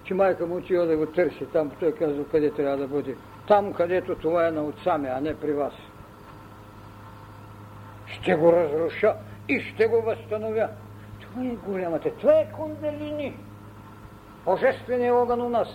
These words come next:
смия огън у нас. Това, което нарекох доктрина на живота,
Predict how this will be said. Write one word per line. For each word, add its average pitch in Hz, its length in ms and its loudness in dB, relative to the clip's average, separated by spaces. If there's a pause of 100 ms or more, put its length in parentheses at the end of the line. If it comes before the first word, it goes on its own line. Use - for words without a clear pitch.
(140)
смия 180 280 2
огън 190 360 2
у 180 100 -6
нас. 151 180 -4 (1600)
Това, 135 180 4
което 135 460 0
нарекох 113 520 -4 (460)
доктрина 330 760 4
на 240 180 0
живота, 151 680 -4